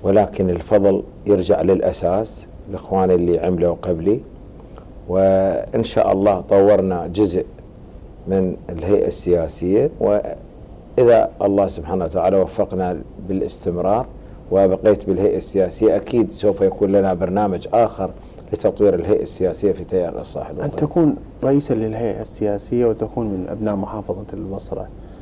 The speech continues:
Speaker 2: ليس غريبًا اليوم عن الأحزاب اللي معروفة كلها دائمًا رئيس الهيئة السياسية يكون متواجدًا في بغداد أو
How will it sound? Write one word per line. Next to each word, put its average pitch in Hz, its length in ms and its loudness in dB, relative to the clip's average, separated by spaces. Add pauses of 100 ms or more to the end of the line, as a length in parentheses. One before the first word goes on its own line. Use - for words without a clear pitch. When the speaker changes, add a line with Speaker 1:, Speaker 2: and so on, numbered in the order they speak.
(340)
Speaker 2:
ليس 156 200 -4
غريبًا 110 420 4
اليوم 101 380 2
عن 101 120 -2
الأحزاب 101 500 2
اللي 98 180 0
معروفة 104 400 0
كلها 120 260 2
دائمًا 117 320 2
رئيس 120 300 2
الهيئة 127 180 2
السياسية 127 480 0
يكون 123 280 -2
متواجدًا 143 600 4
في 147 140 0
بغداد 143 440 2
أو 190 240 4